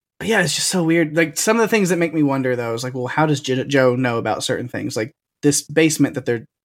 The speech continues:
locked up in, which that scene was so weird, Reese explaining that, 'cause I was like, so Reese is saying that the secret dungeon basement is soundproof, but there's this clear, like, grate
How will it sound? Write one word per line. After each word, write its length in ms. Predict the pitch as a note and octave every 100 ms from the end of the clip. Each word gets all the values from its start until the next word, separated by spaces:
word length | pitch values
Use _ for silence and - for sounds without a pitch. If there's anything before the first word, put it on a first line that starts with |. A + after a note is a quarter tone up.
| -
locked 300 | C3+ B2 D3+
up 160 | D3 B2+
in, 200 | A2+ A2+ _ _ _ _ _ -
which 160 | D#3+ D4
that 180 | D#4+
scene 260 | C#4+ D4+ A3+
was 120 | E3
so 180 | - D#3+
weird, 400 | C3 B2 C3 C#3 _
Reese 440 | C#3 D3 D3 - - _ _ -
explaining 580 | C#3+ - C3+ C3+ D3 D3+
that, 280 | D3+ C#3+
'cause 180 | - D3+
I 60 | C#3
was 140 | C#3+
like, 240 | C3+ B2 _ _ _ _ -
so 140 | -
Reese 220 | D3+ G3+ A#3
is 100 | -
saying 220 | F#3+ E3+
that 180 | D3+ -
the 80 | C#3
secret 380 | - G#3 F#3+ E3
dungeon 380 | D3+ D3 C#3+
basement 480 | B2+ A#2+ - B2 -
is 160 | - B2
soundproof, 640 | C#3 B2+ B2 G#2 G#2 - - _ _ _ _ _ _ _ -
but 120 | D3+
there's 180 | D3+ D3
this 140 | C#3+
clear, 440 | - E3+ E3+ E3
like, 200 | D3 C#3 -
grate 560 | C#3+ C#3+ D#3+ - -